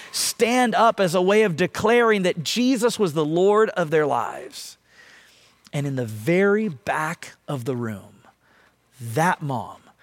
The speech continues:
who came as a chaperone, wanting to make sure her kid was gonna be safe, stood and received Christ. You see, friends,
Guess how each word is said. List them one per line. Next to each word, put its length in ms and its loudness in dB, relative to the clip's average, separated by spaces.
who 120 -2
came 480 -2
as 200 -2
a 80 -4
chaperone, 840 -2
wanting 220 -2
to 40 -2
make 220 -4
sure 160 -4
her 140 -2
kid 440 -2
was 160 -2
gonna 180 -2
be 140 -2
safe, 480 -6
stood 880 2
and 220 -2
received 1080 -2
Christ. 1120 -6
You 80 -2
see, 160 2
friends, 300 2